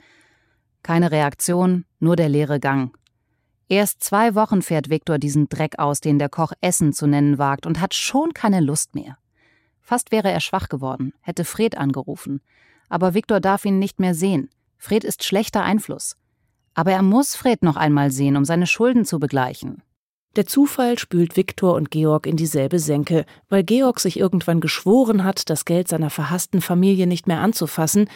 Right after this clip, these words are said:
Speaker 2: nimmt er jeden noch so schlechten Job an, um finanziell zurechtzukommen.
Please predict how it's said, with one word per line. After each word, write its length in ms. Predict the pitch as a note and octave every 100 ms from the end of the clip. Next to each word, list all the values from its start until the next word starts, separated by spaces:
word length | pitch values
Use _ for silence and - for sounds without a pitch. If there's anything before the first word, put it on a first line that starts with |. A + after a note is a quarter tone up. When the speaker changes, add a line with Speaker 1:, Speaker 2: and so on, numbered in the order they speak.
| -
Speaker 2:
nimmt 200 | G#3+ G#3
er 80 | G3
jeden 340 | F#3 C4 C4
noch 200 | F#3+ G#3
so 140 | - G3
schlechten 520 | - E3 D#3+ - F#3
Job 280 | F3 E3+ -
an, 280 | D#3+ D#3 E3+
um 160 | F3
finanziell 540 | E3 F#3 F3+ F3 D#3 C#3+
zurechtzukommen. 800 | F#3 D#3+ C3 - D#3 D#3+ D#3